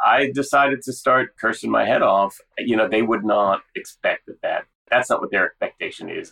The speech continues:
of me, and they would not react well to it. You know, that's just not how I generally work with folks. So, yeah, I,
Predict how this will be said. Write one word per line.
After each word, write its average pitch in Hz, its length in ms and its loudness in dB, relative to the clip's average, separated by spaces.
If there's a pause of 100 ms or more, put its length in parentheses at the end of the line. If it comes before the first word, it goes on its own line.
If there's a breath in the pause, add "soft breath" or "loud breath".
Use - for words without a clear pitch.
of - 140 -12
me, 85 320 -8
and 95 160 -8
they 101 160 -2
would 98 320 -4
not 98 400 0 (100)
react 104 480 0
well - 200 -6
to - 240 -12
it. - 100 -20 (500 loud breath)
You 135 140 2
know, 120 100 6
that's 123 220 2
just 120 180 -6
not 117 460 4
how 95 260 2
I 90 80 0
generally 85 540 -8 (140)
work - 220 -4
with - 100 -12
folks. 76 300 -8
So, - 280 2 (220 loud breath)
yeah, 196 400 4
I, - 220 4